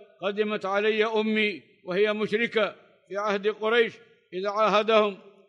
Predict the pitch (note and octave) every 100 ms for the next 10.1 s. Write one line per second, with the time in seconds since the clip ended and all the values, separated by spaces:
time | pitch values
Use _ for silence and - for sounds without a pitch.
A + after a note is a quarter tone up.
0 | _ _ D#3+ F#3+ G3+ G#3 - - E3+ G#3+
1 | G3+ G#3+ A#3 A3+ D#3+ C3+ - _ _ G3
2 | - - G#3+ - A#3 A3 F#3+ F3+ - _
3 | - D3+ G#3 A3 G#3+ G3+ G#3+ A3 G#3+ F3
4 | - _ _ F#3+ G#3+ G#3 G#3 G#3+ G#3 G#3
5 | G#3+ G3 G3+ A3+ F#3 D3 _ _ - C#3+
6 | G#3 F#3+ G3 G#3 G#3+ E3+ G3+ G#3+ G#3+ G#3+
7 | A3 G#3 D#3 - _ _ F#3+ G#3 G#3 G#3
8 | G3+ G3+ G#3+ G#3+ G#3+ G#3+ G#3+ G#3+ G#3 -
9 | _ _ E3+ F#3+ G#3+ G3+ A3 A3 G#3 G3+
10 | D#3+